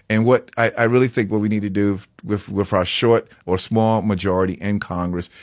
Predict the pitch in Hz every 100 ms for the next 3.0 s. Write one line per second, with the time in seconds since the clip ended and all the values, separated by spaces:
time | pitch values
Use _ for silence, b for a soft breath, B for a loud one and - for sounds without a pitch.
0 | b - 110 120 123 113 107 104 92 95
1 | 95 98 92 90 85 73 - b - 104
2 | 98 101 107 107 - 104 98 92 92